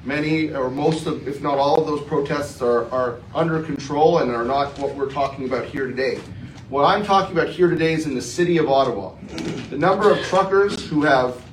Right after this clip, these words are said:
come here and supporters who have come here to Ottawa, many of them are lining the streets parked illegally.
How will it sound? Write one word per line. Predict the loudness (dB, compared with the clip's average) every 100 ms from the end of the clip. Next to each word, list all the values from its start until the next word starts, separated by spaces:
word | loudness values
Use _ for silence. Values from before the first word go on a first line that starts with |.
| -20 -20 -16 -2
come | 0 2
here | 2 0 0
and | -4 -6 -8
supporters | -8 -2 0 2 2 0
who | -4
have | -4
come | -2 0
here | 0
to | 0
Ottawa, | 0 0 2 0 -2 -12 -20 -14
many | -2 0 4
of | 4
them | 4
are | 4 4
lining | 4 4 2 0 -2 -6 -6
the | -2 0 0 -4 -10
streets | -12 -4 -2 -2 -6 -10 -12 -18 -20 -20 -20 -20 -20 -20 -20 -20 -20 -20 -20 -20 -6
parked | 2 2 2
illegally. | -2 -2 0 0 -2